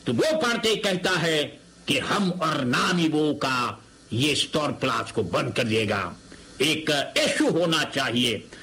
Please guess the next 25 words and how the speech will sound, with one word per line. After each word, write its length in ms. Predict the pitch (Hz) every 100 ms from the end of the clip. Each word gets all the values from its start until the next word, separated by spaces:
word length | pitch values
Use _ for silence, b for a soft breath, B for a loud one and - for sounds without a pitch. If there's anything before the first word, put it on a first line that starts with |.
| B 113
इशू 480 | 135 277 302 311
यही 320 | 294 240 269 233
है 240 | 294 311 311 B B B -
कि 140 | 170
जनता 760 | 107 254 262 294 330 277 - - -
जोर 360 | 104 - 587 -
से 180 | 262
स्टैंड 340 | 233 240 233 202
करो 440 | 214 208 185 - - -
कि 120 | 185
हम 280 | - 185 170
लोग 180 | 165 156 143 - - -
अपसी 560 | 151 - 160 147 127 - 143
और 140 | 143
नामी 380 | 123 175 170 151
बो 280 | 143 139 127
के 340 | 139 123 117 - - - -
ये 140 | 175
स्टोर 360 | 117 - 160 156
प्लांट 520 | - 143 139 135 104
को 140 | - 127
हम 180 | 123
लोग 160 | 120 90
बंद 200 | 139 135
करेंगे। 560 | 131 123 113 113 104